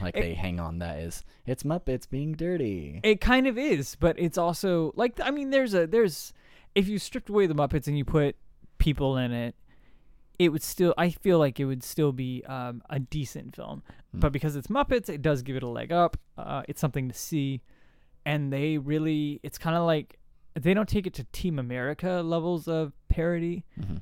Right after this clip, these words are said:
Speaker 2: but it does, it definitely does go down, start going down that road.
Speaker 1: Okay.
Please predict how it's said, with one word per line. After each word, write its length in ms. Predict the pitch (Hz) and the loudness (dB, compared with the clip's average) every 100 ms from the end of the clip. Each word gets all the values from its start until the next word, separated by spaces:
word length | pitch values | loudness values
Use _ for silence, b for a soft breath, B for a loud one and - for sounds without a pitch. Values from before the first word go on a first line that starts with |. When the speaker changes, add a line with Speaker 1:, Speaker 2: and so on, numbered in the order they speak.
| - 151 | -10 0
Speaker 2:
but 220 | 147 135 | 2 2
it 200 | 131 131 | -2 -4
does, 380 | 139 135 - - | -2 -2 -6 -6
it 200 | 165 135 | -6 -2
definitely 380 | 143 135 165 147 | -2 -2 -4 -6
does 320 | 139 135 123 | -2 -2 -4
go 260 | 113 143 131 | -4 -4 -2
down, 440 | 127 123 120 120 | -4 -4 -4 -6
start 240 | - 156 139 | -4 -4 -2
going 180 | 135 127 | -4 -4
down 140 | 117 | -6
that 120 | 101 | -8
road. 300 | 104 98 104 - - _ - _ - - | -8 -8 -10 -14 -20 _ -20 _ -20 -8
Speaker 1:
Okay. 380 | 147 - 85 92 | -8 -6 -8 -8